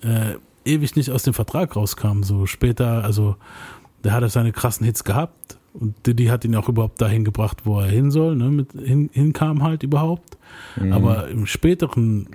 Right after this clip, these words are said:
Speaker 1: Verlauf dann, später wurde er zu G-Unit, als jeder bei G-Unit war.
Speaker 2: Ja.
Speaker 1: Und Diddy hat ihn nicht freigegeben, ne, und da war ja auch fifty pissed auf Diddy und hat dann auch Diss-Tracks gemacht und so und hey, weißt du, was ich mein?
Speaker 2: Ja, und dann halt auch so Sachen wie Leute losschicken, um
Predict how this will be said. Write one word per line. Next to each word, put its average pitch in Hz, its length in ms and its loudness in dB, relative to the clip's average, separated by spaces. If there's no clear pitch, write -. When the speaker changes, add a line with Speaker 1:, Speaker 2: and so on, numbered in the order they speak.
Speaker 1:
Verlauf 110 440 0
dann, 98 360 0
später 113 320 0
wurde 107 180 2
er 98 40 0
zu 101 120 -6
G-Unit, 170 540 2
als 104 180 -4
jeder 113 200 0
bei 95 100 -2
G-Unit 92 360 -2
war. 101 140 0
Speaker 2:
Ja. 117 80 -4
Speaker 1:
Und 127 180 2
Diddy 127 160 4
hat 123 160 2
ihn 117 60 0
nicht 113 120 0
freigegeben, 110 640 0
ne, 104 100 2
und 110 80 2
da 107 100 2
war 104 100 0
ja 107 40 0
auch 107 100 -2
fifty - 300 0
pissed - 280 0
auf 110 120 -4
Diddy 123 320 0
und 98 100 2
hat 107 140 0
dann 110 80 2
auch 104 80 0
Diss-Tracks - 500 -2
gemacht 113 340 0
und 107 100 0
so 107 240 0
und 101 160 0
hey, 113 360 2
weißt 104 160 -2
du, 123 40 2
was 117 60 0
ich 127 60 2
mein? 117 240 2
Speaker 2:
Ja, 98 120 0
und 101 80 0
dann 95 160 0
halt 101 140 0
auch 95 120 -4
so - 160 -4
Sachen 98 340 0
wie 95 60 0
Leute 98 340 0
losschicken, 101 520 0
um 98 140 0